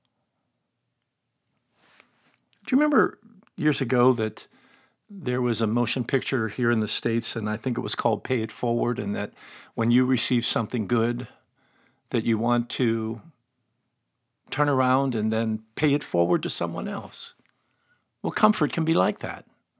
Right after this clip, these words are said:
That when we receive a word or a look or a tone that brings us ease, that can relieve some of our pain, that brings us hope, that let's not hold it all up there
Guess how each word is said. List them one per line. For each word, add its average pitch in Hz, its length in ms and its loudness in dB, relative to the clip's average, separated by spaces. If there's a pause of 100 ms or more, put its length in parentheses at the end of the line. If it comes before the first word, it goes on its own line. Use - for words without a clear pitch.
(1300)
That 123 260 2
when 131 300 6
we 139 160 4
receive 135 540 4
a 135 40 2
word 113 600 2
or 127 140 0
a 127 60 0
look 113 560 -2
or 120 140 -4
a 117 60 -2
tone 120 720 2 (1040)
that 117 160 -2
brings 120 320 4
us - 240 0
ease, 117 560 2
that 120 140 -4
can 127 120 -4
relieve 120 340 0
some 123 220 -2
of 117 140 -4
our 117 100 -2
pain, 131 400 0
that 123 140 -4
brings 127 240 0
us 120 140 -4
hope, 113 360 -2 (840)
that 202 120 -2
let's 196 240 2
not 165 300 0
hold 156 480 2
it 143 100 6
all 131 220 6
up 202 160 6
there 104 420 -4